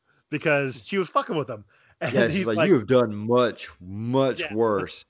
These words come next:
Speaker 1: This was their reconcile moment. It was,
Speaker 2: "You
Speaker 1: that
Speaker 2: nearly
Speaker 1: one
Speaker 2: gave
Speaker 1: was
Speaker 2: me a
Speaker 1: beautiful.
Speaker 2: goddamn heart attack."
Speaker 1: Oh, heart right here? Oh, let me hear. Let me hear.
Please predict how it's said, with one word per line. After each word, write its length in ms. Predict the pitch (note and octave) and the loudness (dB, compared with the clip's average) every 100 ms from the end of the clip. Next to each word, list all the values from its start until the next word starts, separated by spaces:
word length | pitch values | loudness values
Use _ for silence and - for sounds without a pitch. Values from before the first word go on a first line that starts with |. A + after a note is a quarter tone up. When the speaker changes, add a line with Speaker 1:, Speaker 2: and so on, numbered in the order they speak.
| - | -6
Speaker 1:
This 180 | E3+ - | -6 0
was 240 | F3+ C#3+ | 0 2
their 240 | D#3+ E3 D#3 | 2 4 4
reconcile 680 | D3 - D3+ D#3 C#3+ C#3 | 0 -2 -6 0 2 2
moment. 440 | C3+ B2 B2 B2+ - | 0 -6 -6 -10 -10
It 100 | C#3 | -8
was, 280 | C3 B2+ A#2+ | -6 -6 -6
Speaker 2:
"You 60 | D#3 | -4
Speaker 1:
that 40 | F3 D#3+ | 0 2
Speaker 2:
nearly 60 | |
Speaker 1:
one 80 | D#3+ | 2
Speaker 2:
gave 100 | E3+ F3 | 2 0
Speaker 1:
was 80 | |
Speaker 2:
me 80 | E3+ | 0
a 20 | C3+ | -4
Speaker 1:
beautiful. 240 | C3 - B2 | -6 -8 0
Speaker 2:
goddamn 500 | E3+ E3+ E3 E3+ D#3+ | 2 2 0 0 0
heart 240 | E3 D3+ C3+ | 0 -2 -2
attack." 400 | - B2 G#2 - _ _ _ _ _ | -4 -4 -4 -8 _ _ _ _ _
Speaker 1:
Oh, 220 | - E3 D3 | 2 4 4
heart 260 | E3 E3 | 2 0
right 160 | D#3+ D3 | -2 -2
here? 300 | F3 F#3+ F#3 | -2 -4 -2
Oh, 120 | F#3 | -2
let 160 | D#3 D#3+ | -2 -2
me 80 | C#3+ | -4
hear. 240 | C#3+ B2 | -4 -6
Let 120 | E3 E3 | -8 -6
me 80 | |
hear. 260 | D#3 C#3 | -4 -4